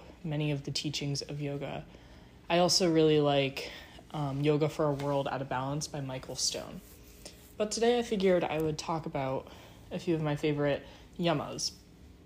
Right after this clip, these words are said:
And so the yamas translate to the social ethics of yoga. And throughout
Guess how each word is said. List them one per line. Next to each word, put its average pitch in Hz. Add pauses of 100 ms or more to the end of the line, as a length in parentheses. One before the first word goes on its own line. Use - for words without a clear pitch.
(640)
And 185
so 185
the 170
yamas 170
translate 156
to 160
the 151
social 151
ethics 139 (480)
of 160
yoga. 143 (680)
And 156
throughout 170